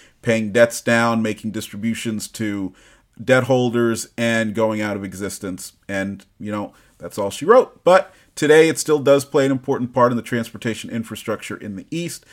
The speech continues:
So if you're in New Jersey, go visit the Hoboken Terminal. We've done some videos from there. It really is a cathedral of transportation,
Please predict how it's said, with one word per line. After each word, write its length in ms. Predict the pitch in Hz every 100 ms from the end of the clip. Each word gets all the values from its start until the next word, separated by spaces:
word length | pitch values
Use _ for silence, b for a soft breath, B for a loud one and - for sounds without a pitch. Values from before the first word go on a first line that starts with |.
| b
So 240 | - 135 127
if 140 | -
you're 160 | 135 131
in 160 | 123
New 100 | 113
Jersey, 380 | 104 127 127 127
go 140 | 113 104
visit 300 | 113 113 107
the 40 |
Hoboken 440 | 117 110 107 95
Terminal. 360 | - 139 135 127
We've 160 | 101 92
done 180 | 110
some 160 | 110 92
videos 360 | 117 131 127 123
from 180 | 120
there. 260 | 120 123 120 B B -
It 80 | 104
really 380 | 123 131 127 -
is 340 | 127 127 123 120
a 80 |
cathedral 760 | 113 107 - 135 127 127 120 123
of 180 | 117 110
transportation, 920 | - 107 95 98 - 151 147 147 127